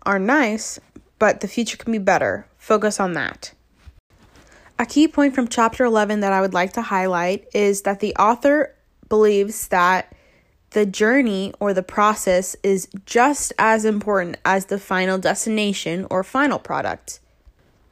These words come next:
The process of doing good work and building a legacy may be more important than the final act itself, but it's good to have a goal. So to make sure we don't get stuck in our glory days, f-,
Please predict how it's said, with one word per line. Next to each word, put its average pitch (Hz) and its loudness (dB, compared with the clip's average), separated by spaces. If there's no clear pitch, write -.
The - -6
process 285 0
of 233 -2
doing 254 2
good 269 4
work 208 0
and 208 -4
building 226 2
a 233 0
legacy 185 -2
may 196 -2
be 254 0
more 208 0
important 214 -2
than 196 0
the 185 -2
final 190 -2
act 202 -2
itself, 185 -2
but 208 -2
it's 214 -4
good 220 0
to 240 0
have 220 -2
a 220 -4
goal. 175 0
So - 0
to 247 4
make 269 4
sure 294 2
we 277 6
don't 262 2
get 233 0
stuck 339 -2
in 233 -2
our 196 -2
glory 185 0
days, 180 -2
f-, - -20